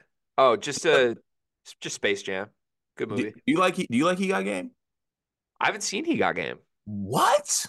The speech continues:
Speaker 1: I haven't seen He Got Game, yeah.
Speaker 2: Oh, you gotta watch that. That might have to be a task.
Speaker 1: I can do that.
Speaker 2: Yeah, throw that gr-, all-time classic.
Speaker 1: I can do that for sure.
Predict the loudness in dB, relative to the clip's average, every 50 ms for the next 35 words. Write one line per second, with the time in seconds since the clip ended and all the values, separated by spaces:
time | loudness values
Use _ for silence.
0 | -6 -2 0 0 0 0 -2 -6 -8 -8 -8 -8 -8 -8 -2 -2 -2 -2 -2 -4
1 | -4 -4 -4 -2 -2 -2 -2 -4 -6 -6 -4 -2 0 0 0 2 2 2 2 0
2 | 2 2 2 4 4 2 2 2 2 2 2 2 -4 -12 -14 -14 -14 -16 -16 -18
3 | _ _ _ -2 -2 0 2 2 2 2 2 2 0 -2 -2 -4 -4 -4 -4 -6
4 | -4 -2 -2 -2 -4 -4 -8 -14 -18 -20 _ _ _ _ _ _ _ _ _ -10
5 | -8 -8 -4 0 2 4 4 2 2 -2 -8 _ _ _ _ _ _ _ _ 0
6 | 0 0 2 2 2 2 2 2 -2 -4 -8 -6 -2 -2 -2 -4 -4 _ _ 0
7 | 2 2 2 2 2 -2 -2 -2 0 0 0 0 0 -2 -4 -10 -16 -18 -20 _
8 | _ _ _ _ _ _ -12 -12 -10 -6 -4 -2 -2 -2 -4 -4 -8 -16 -8 -6
9 | -4 -4 -6 -8